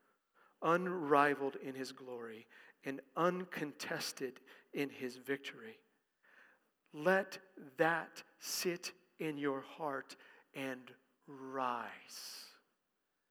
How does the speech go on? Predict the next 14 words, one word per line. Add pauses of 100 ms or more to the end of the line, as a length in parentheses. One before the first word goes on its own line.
(2750)
He
is
worthy. (1300)
Let
us
pray. (2000)
God,
thank
you
so
much
for
Revelation
nineteen